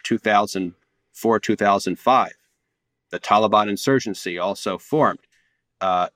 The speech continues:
around the same time. Uh, the failure to adjust is, I think, a significant source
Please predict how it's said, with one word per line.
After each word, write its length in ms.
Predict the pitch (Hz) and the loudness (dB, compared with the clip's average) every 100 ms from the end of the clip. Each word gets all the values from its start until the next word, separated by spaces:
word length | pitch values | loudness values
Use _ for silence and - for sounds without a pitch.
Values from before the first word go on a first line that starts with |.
| _ _ | _ _
around 280 | 92 95 95 | -4 -2 -2
the 80 | 95 | -4
same 300 | - 104 98 | -2 -2 -2
time. 360 | - 139 92 - _ - - _ _ | -2 -2 -4 -12 _ -20 -20 _ _
Uh, 120 | 95 | -2
the 140 | 98 | -2
failure 420 | 110 - 160 170 143 | 0 4 4 4 0
to 220 | - 120 | 0 -2
adjust 440 | 104 123 123 - - | 0 0 0 -2 -4
is, 180 | 117 | -2
I 120 | 113 101 | -2 -2
think, 240 | - 123 | -2 -2
a 80 | 107 | -4
significant 760 | - 104 101 139 139 - 110 | -4 -2 0 0 -2 -2 -4
source 640 | - - 151 139 98 - | -4 -4 0 0 -2 -6